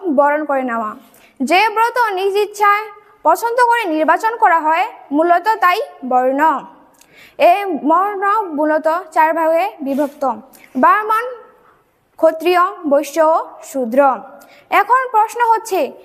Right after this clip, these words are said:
এ বর্ণ জন্মগত নাকি কর্মগত? গীতার চতুর্থ অধ্যায়ে তেরো নং শ্লোকে আমরা পাই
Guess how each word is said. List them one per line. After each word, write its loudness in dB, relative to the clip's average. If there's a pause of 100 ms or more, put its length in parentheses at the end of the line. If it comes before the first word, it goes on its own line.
(140)
এ 2
বর্ণ 0
জন্মগত 0 (200)
নাকি 0
কর্মগত? 0 (760)
গীতার 0 (360)
চতুর্থ 0
অধ্যায়ে 2 (240)
তেরো 2
নং -2
শ্লোকে 0
আমরা 0
পাই 0